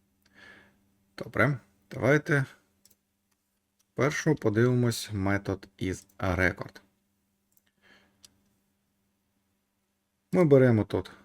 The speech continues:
наш клас від main і клас від record class, тобто клас класів. І робимо наступне.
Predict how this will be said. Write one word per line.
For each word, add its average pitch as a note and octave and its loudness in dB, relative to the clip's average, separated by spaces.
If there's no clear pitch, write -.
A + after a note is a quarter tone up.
наш F#2 -4
клас - -4
від G2+ -2
main D#3 -2
і F#3+ -4
клас G2+ -2
від G2 -2
record F2 -2
class, G#2 -6
тобто - -8
клас - -8
класів. - -14
І F3 2
робимо C3+ 4
наступне. A2+ -4